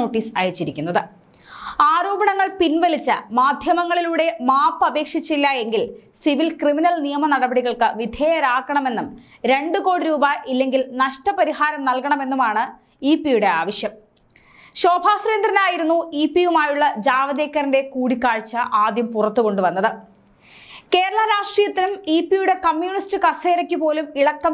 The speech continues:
തട്ടിയ സംഭവത്തിൽ തനിക്കുണ്ടായ മാനനഷ്ടത്തിന് ഒന്നും രണ്ടുമല്ല, രണ്ട് കോടിയാണ് ഇ പി നഷ്ടപരിഹാരം ചോദിച്ചിരിക്കുന്നത്. അതും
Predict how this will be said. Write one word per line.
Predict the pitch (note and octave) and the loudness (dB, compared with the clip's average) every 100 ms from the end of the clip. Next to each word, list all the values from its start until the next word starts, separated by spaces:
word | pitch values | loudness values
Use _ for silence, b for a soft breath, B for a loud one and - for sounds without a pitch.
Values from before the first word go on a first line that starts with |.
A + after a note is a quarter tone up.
| D4 | 0
തട്ടിയ | C#4 D4+ D4 C#4+ | -2 -2 -2 -2
സംഭവത്തിൽ | B3 C4 C4+ B3 F3 B B B | -2 -2 0 0 -2 B B B
തനിക്കുണ്ടായ | D#4 D#4 D#4+ F4 D#4 E4 E4 D#4+ C4+ | 0 0 0 2 2 2 -2 -2 2
മാനനഷ്ടത്തിന് | C#4 D#4 F#4 F#4 F4 E4+ D4+ D4+ C#4+ - C4+ | 2 2 0 -2 -2 -2 0 0 0 0 0
ഒന്നും | D4+ F4 D#4+ | 0 0 0
രണ്ടുമല്ല, | D4+ D4+ B3+ G#3+ - A3+ A#3+ | 2 0 2 0 -2 -2 -2
രണ്ട് | B3+ D4 F4+ C4+ | -2 -2 0 4
കോടിയാണ് | C4 D4 C4+ A#3 A3+ B3+ A#3+ | 4 4 0 0 0 -2 -6
ഇ | B3 B3+ | -8 -4
പി | C4+ - A3 | -6 -2 -2
നഷ്ടപരിഹാരം | A3+ A#3 C4+ C4 B3 B3 A#3 A3+ | 0 0 2 2 2 0 -2 -4
ചോദിച്ചിരിക്കുന്നത്. | G3+ F#3+ G3 F3+ F3+ F3 - - b b - | -4 -2 -4 -2 -2 -2 -4 -12 b b 0
അതും | A#3+ C#4+ | 2 0